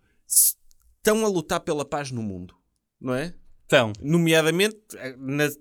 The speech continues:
Speaker 1: República Centro-Africana.
Speaker 2: Uhum.
Speaker 1: Merecem também trazer alguma coisa de volta, não é?
Speaker 2: Eu acho que merecem.
Speaker 1: Tipo, nós também, os portugueses também, nós quando andávamos a explorar, a descobrir outros sítios, também não trazíamos cenas de lá.
Speaker 2: A descobrir, em contacto
Speaker 1: Em con-,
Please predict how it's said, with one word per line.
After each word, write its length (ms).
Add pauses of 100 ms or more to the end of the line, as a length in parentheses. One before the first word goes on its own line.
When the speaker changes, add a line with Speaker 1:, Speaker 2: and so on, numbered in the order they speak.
(260)
Speaker 1:
República 480
Centro-Africana. 960
Speaker 2:
Uhum. 340 (920)
Speaker 1:
Merecem 640
também 400
trazer 440
alguma 240
coisa 280
de 80
volta, 480 (400)
não 160
é? 220 (640)
Speaker 2:
Eu 160
acho 180
que 80
merecem. 440
Speaker 1:
Tipo, 160
nós 220
também, 340
os 360
portugueses 640
também, 320
nós 240
quando 220
andávamos 440
a 40
explorar, 640 (280)
a 60
descobrir 560
outros 340
sítios, 300
também 240
não 80
trazíamos 480
cenas 340
de 60
lá. 80
Speaker 2:
A 60
descobrir, 640
em 180
contacto 540
Speaker 1:
Em 80
con-, 260